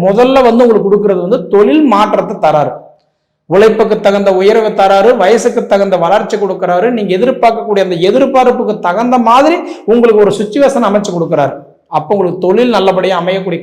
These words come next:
காலம் இப்ப வந்திருக்கு. ரெண்டாவது பாத்தீங்க அப்படின்னா,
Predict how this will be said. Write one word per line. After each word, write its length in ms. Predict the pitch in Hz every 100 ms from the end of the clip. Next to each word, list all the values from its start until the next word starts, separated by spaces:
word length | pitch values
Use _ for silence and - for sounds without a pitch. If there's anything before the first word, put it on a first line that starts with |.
| 165
காலம் 280 | 175 214 - - - 151
இப்ப 140 | 170 151
வந்திருக்கு. 400 | 151 160 147 - - - _ _ _ _ 175
ரெண்டாவது 520 | 208 262 285 277 247 214
பாத்தீங்க 320 | 214 220 196
அப்படின்னா, 400 | 170 170 160 170